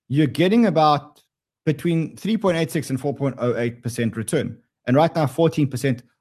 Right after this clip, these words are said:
of all eth are staked. So it is quite a big deal. It's, it's a huge thing. And Coinbase are really fighting hard here. They're saying, look, with, they wrote a whole post and they said, you know, "With the recent regulatory stop, spotlight on staking, we're taking this opportunity to build a deeper understanding of staking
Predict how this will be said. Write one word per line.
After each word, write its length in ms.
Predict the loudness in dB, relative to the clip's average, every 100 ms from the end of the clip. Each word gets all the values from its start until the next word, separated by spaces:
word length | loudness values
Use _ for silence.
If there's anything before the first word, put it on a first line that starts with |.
| -6
of 160 | -4 -2
all 180 | 0 0 2
eth 200 | -2 -2
are 60 |
staked. 340 | 0 0 0 -6 _ _ _ _ _ _ _ 0
So 240 | 4 4 0 _ _ 0
it 100 | 2
is 120 | 4
quite 200 | 4 4
a 60 |
big 200 | 4 2
deal. 300 | 4 0 0 -4 -4
It's, 320 | -4 -6 -6
it's 200 | -4 -2
a 40 | -2
huge 320 | 0 0 0
thing. 160 | -8 -14 _ _ _ _
And 300 | 2 2 -2 _ _ _ _ _ _ _
Coinbase 420 | 4 4 6 4 4
are 80 |
really 400 | 4 2 0 0
fighting 380 | -2 -2 -4 -2
hard 200 | -2 -2
here. 80 | -2
They're 100 | -4
saying, 160 | -4 -4
look, 140 | -4
with, 200 | -4 -8 -12 _
they 200 | -4 0
wrote 240 | 4 2 2
a 60 |
whole 400 | 0 0 -2 -8 _ _ _
post 300 | 2 2 2
and 80 | -2
they 40 |
said, 220 | -2 -4 -6 _ _ -2
you 60 |
know, 80 | 2
"With 120 | 4
the 80 | 6
recent 320 | 4 4 4
regulatory 480 | 4 4 2 2 -2
stop, 340 | 0 -2 -2 -10
spotlight 480 | 0 2 4 2
on 100 | 2
staking, 440 | 0 2 2 2 0
we're 80 | 2
taking 300 | 0 0 -2
this 80 |
opportunity 440 | -4 -4 -4 -2 -2
to 120 | -4
build 280 | -2 0 0
a 40 |
deeper 340 | -2 -4 -2 0
understanding 540 | 0 2 4 4 2
of 120 | 0
staking 440 | 2 2 4 0